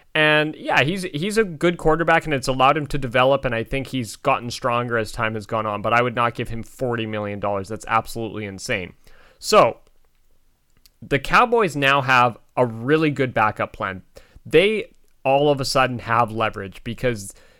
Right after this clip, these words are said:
if he wants to hold out, I think the Cowboys say, "Go ahead." You know, Andy Dalton can take the reins of this team. He's good enough to win with this Cowboys team, in my opinion. And they signed him for so cheap that it's basically the same as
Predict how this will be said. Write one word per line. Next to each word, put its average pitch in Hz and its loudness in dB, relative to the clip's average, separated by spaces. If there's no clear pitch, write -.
if 156 0
he 226 -2
wants 139 0
to 135 0
hold 139 0
out, 160 2
I - 2
think 285 -4
the 240 0
Cowboys 190 4
say, 190 0
"Go 151 2
ahead." 180 0
You 147 0
know, 143 2
Andy 254 0
Dalton 175 2
can 127 -6
take 135 -2
the 120 -4
reins 120 -4
of 104 -8
this 117 -6
team. 135 -6
He's 170 -6
good 156 2
enough 127 -2
to 123 -2
win 117 -2
with 113 -4
this 123 -6
Cowboys 120 2
team, 101 -10
in 98 -12
my 101 -4
opinion. 98 -8
And 131 -2
they 151 2
signed 196 -2
him 185 -4
for 139 -4
so 180 -4
cheap 175 -8
that 165 0
it's 165 0
basically 190 0
the 135 -2
same 135 -2
as - -8